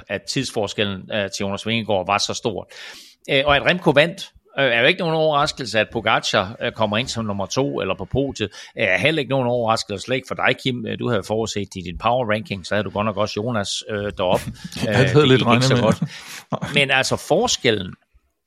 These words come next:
Speaker 1: på blot seksten sekunder fra Remco til Pogacar, altså, det var alligevel en, en kende overraskende, også, øh, selv for Pogacar.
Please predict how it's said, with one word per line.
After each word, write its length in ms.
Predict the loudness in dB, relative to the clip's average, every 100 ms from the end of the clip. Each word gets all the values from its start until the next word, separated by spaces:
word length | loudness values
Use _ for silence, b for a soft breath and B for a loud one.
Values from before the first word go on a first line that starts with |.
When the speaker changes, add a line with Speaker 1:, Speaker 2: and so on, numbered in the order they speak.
| _ _ _
Speaker 1:
på 120 | 4
blot 280 | 4 4 4
seksten 540 | 2 2 2 0 -2 -6
sekunder 520 | -6 0 0 0 -4
fra 200 | 0 2
Remco 540 | 2 0 -2 -8 -10 _ _ _
til 120 | -2 0
Pogacar, 600 | 0 2 2 2 -6 -8 b b _ _ _ -8
altså, 280 | -6 -4 -6
det 240 | -6 -2
var 220 | 2 4 2
alligevel 480 | 0 -2 -2 -2 -2
en, 240 | -4 -4
en 400 | -10 -10 -8 -8
kende 260 | -2 -2 2
overraskende, 480 | 4 4 4 2 0
også, 280 | 2 0 -2
øh, 140 | -2
selv 260 | 2 0 2
for 140 | 0
Pogacar. 560 | 2 2 2 -2 -8